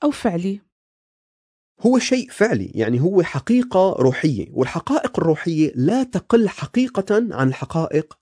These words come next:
Speaker 2: المادية. مثلًا أنا حاليًا مواطن سوري، معي هوية سورية وجواز سفر سوري وجنسية سورية،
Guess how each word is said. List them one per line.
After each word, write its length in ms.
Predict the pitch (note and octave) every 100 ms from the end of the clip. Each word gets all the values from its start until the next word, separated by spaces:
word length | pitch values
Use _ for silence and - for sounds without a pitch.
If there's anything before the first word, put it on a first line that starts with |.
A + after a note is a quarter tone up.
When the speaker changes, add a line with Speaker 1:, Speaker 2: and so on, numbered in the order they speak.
| -
Speaker 2:
المادية. 580 | A#2+ A2+ G#2 A2 G2 - -
مثلًا 360 | - C#3 G#2 _ _ _ _ _ _ -
أنا 120 | A#3
حاليًا 400 | A3 F3+ F#3+ F#3
مواطن 380 | F#3+ F3+ G3+ E3
سوري، 360 | C#3+ D#3+ G#2 - _ _ -
معي 380 | D#3 D3+ C3 A#2
هوية 220 | A#2 B2
سورية 540 | G#2+ G#2+ C3 F3 D#3+ D#3+
وجواز 320 | A2 G#2 A#2
سفر 280 | - - A2
سوري 400 | - E3 D#3+ D3+
وجنسية 440 | A#2 G#2+ - C3+
سورية، 480 | - G#2+ G#2+ E2